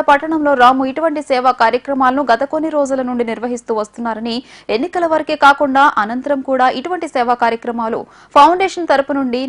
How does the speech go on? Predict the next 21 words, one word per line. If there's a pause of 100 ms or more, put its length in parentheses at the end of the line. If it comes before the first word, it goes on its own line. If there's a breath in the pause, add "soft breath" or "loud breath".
నిర్విరామంగా
కొనసాగుతూనే (100)
ఉంటాయని
తెలియజేశారు. (120)
ఈ
కార్యక్రమంలో (380 loud breath)
మాజీ
కౌన్సిలర్
వసంతవాడ (120)
పెద్ద
దుర్గారావు,
టీడీపీ
నాయకులు (140)
డాక్టర్
సత్యనారాయణ (120)
మరియు (380 loud breath)
గుడివాడ (120)
పట్టణ (180)
టీడీపీ
మహిళా
అధ్యక్షురాలు